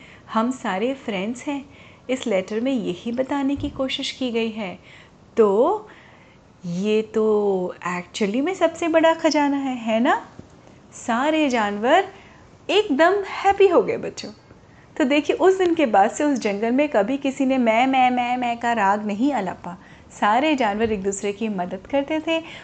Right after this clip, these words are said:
बहुत अच्छे से रहते थे और एक अजीब सी खुशी, खुशी क्या होती है बच्चों, आपको दिखाई नहीं पड़ती, बहुत सारी चीज़ें, वो हमेशा आप महसूस कर सकते हैं। उसी तरह से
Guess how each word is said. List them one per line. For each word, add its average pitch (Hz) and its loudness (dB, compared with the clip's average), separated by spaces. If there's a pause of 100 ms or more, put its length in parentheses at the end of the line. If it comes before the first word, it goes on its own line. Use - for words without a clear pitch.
(160)
बहुत 240 -2
अच्छे 185 -6
से 277 -2
रहते 269 -2
थे 294 -2 (320)
और 330 6
एक 370 -2
अजीब 277 -2
सी - -4
खुशी, 240 -4 (480)
खुशी 349 4
क्या 359 2
होती 330 0
है 330 0
बच्चों, 269 0
आपको 262 -2
दिखाई 226 0
नहीं 269 0
पड़ती, - -10
बहुत 196 -4
सारी 220 0
चीज़ें, - -8 (640)
वो 311 4
हमेशा 262 0
आप 285 2
महसूस 233 -4
कर 185 -6
सकते - -14
हैं। 185 -14 (340)
उसी 320 4
तरह 226 4
से 339 -2